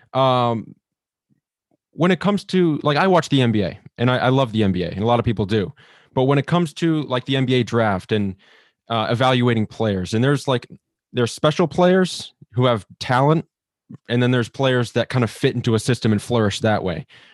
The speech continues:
When it comes to, like, special players that can just have a ball in the string, like, I think of Jamal Crawford,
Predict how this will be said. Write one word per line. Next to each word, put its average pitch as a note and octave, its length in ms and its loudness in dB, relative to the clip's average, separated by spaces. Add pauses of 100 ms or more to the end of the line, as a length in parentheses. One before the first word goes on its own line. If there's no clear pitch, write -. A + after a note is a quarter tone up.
(120)
When C#3 140 2
it B2+ 80 0
comes F#3 260 0
to, D#3 380 0
like, A2+ 200 -2
special - 420 0
players A#2+ 400 0
that A2 140 -2
can A2 140 0
just G#2 260 -2
have A2+ 140 -2
a A2+ 60 2
ball A2+ 240 2
in G#2+ 60 2
the G#2 60 2
string, G#2+ 280 -2
like, A#2+ 240 -2 (260)
I C#3+ 100 2
think F#3 140 0
of A2 100 0
Jamal A#2 280 0
Crawford, G2 460 -2